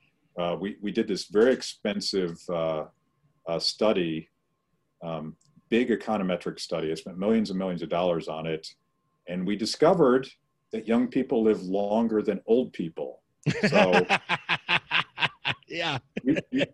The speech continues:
Speaker 1: we figured that we would put our investment there.
Speaker 2: And they tend in very high numbers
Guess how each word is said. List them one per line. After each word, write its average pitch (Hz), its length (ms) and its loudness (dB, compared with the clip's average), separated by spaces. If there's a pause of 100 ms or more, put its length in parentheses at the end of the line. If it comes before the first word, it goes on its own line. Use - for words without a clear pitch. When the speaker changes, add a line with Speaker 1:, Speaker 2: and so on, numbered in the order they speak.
(140)
Speaker 1:
we 120 60 2
figured 165 380 6
that 143 80 4
we 135 160 10
would 139 180 6
put 139 140 6
our 135 180 8
investment 110 460 2
there. 85 260 0 (420)
Speaker 2:
And 180 160 4
they 175 120 8
tend 214 340 6
in 165 120 6
very 180 280 6
high 170 260 2
numbers 156 720 2